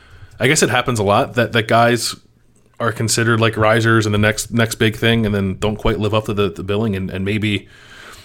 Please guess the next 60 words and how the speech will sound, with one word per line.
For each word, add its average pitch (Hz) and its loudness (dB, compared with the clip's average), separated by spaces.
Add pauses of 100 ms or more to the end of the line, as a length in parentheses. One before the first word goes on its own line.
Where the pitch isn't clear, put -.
(180)
there 98 -2
was, 98 0
like, 101 -4
an 98 -6
impossible 92 -4
standard 90 -6
set 80 -10
for 90 -16
Tom 80 -10
Herman. 78 -10
I 90 -4
have 90 -6
no 87 -6
idea. 78 -8
I 92 -2
don't, 98 -8
I 98 -4
don't 92 -6
think 110 -8
that's 76 -8
the 80 -12
case. 76 -8 (520)
Um, 87 -6 (1080)
but 104 -2
the 101 -2
idea 101 0
that, 95 -2
like, 92 -2
he 110 -2
hasn't 98 0
been 95 -6
able 95 -4
to, 92 -10
to 95 -10
figure 98 -4
it, - -10
hasn't 131 -2
been 120 -2
able 120 0
to 101 0
figure 113 0
out 104 2
at 87 -10
Texas - -4
when 92 -8
he 92 -4
has 95 -4
a 90 -8
very 98 -2
talented 95 -6
team 92 -6
in 87 -6
a 87 -8
league 92 -6
that's 92 -10
not 92 0
all 90 2
that 85 -4
good 90 -4
is, - -6